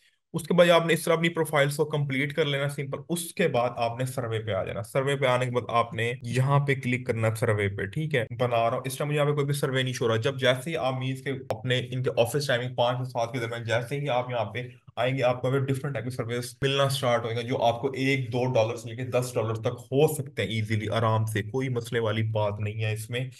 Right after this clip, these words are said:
Easily आप उन service के इस तरह ही आपने आप answer देना और आपने आराम से बैठ के पाँच से दस डॉलर तो आराम से घंटे दो घंटे में easily इंसान बना सकता है। उसके बाद आपने reward पे click करना है। reward पे click करने के बाद ये देखें, यहाँ पे लिखा हुआ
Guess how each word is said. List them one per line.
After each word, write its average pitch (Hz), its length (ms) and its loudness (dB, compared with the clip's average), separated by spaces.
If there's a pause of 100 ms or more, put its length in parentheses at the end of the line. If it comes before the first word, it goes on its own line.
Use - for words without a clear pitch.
(260)
Easily 151 300 0
आप - 120 4
उन 139 100 -2
service 127 340 -4
के - 80 -6
इस 131 180 -8
तरह 139 100 -4
ही 139 60 0
आपने 123 240 2
आप 113 260 4
answer 117 320 -2
देना 117 240 -2
और 110 340 0
आपने 110 360 -6 (100)
आराम 117 520 2
से 127 200 -2
बैठ 104 380 0
के 117 160 -4 (360)
पाँच 127 260 4
से 131 60 -2
दस 113 260 0
डॉलर 113 240 -2
तो 113 220 -6
आराम 110 320 -2
से 120 140 -6
घंटे 117 300 -4
दो 110 180 -4
घंटे 104 240 0
में 123 160 -6
easily 110 380 -4
इंसान 113 300 -4
बना 101 240 -2
सकता 107 280 -12
है। - 40 -14 (400)
उसके 151 160 -2
बाद 175 80 6
आपने 170 160 4
reward 143 360 2
पे 165 60 -6
click 156 240 -8
करना 160 140 -4
है। 160 60 -2
reward 143 340 2
पे 170 60 -6
click 165 280 -10
करने 156 220 0
के 147 80 -4
बाद 147 180 2
ये 147 80 -2
देखें, 139 180 -6
यहाँ 143 120 0
पे 143 60 -2
लिखा 135 180 -4
हुआ 135 80 2